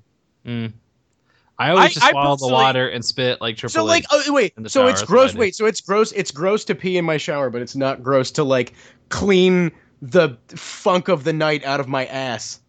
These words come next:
Speaker 3: all over the shower and my bath sponge. That's fine. That's not gross.
Speaker 2: Yeah, no, that's, it's designed for that.
Speaker 1: I actually have different, uh, loofahs and sponges for different parts of my body so they don't touch.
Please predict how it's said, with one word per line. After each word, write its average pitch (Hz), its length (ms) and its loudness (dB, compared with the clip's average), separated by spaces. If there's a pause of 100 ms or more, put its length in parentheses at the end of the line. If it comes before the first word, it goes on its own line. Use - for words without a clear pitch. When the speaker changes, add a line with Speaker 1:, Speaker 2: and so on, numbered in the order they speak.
(1000)
Speaker 3:
all 127 220 -2
over 123 160 -2
the 120 80 -6
shower 123 340 -2
and 123 160 -4
my 120 120 0
bath 117 260 -6
sponge. 95 420 -10 (260)
That's 131 220 -4
fine. 104 240 -4
That's 107 200 -6
not 104 140 -6
gross. 95 300 -10 (180)
Speaker 2:
Yeah, 170 220 -4
no, 170 160 -4
that's, 160 260 -8
it's 143 220 -14
designed 143 440 -6
for 113 140 -14
that. 90 240 -10 (1300)
Speaker 1:
I 139 100 0
actually 185 200 0
have 151 160 0
different, 135 480 -4
uh, 110 360 -2
loofahs 127 380 -6
and 113 100 -8
sponges 117 460 -6
for 110 100 -10
different 110 260 -8
parts 113 220 -4
of - 40 -12
my 107 80 -6
body 104 320 -2
so 110 160 -8
they 107 80 -2
don't 104 180 -6
touch. 101 340 -8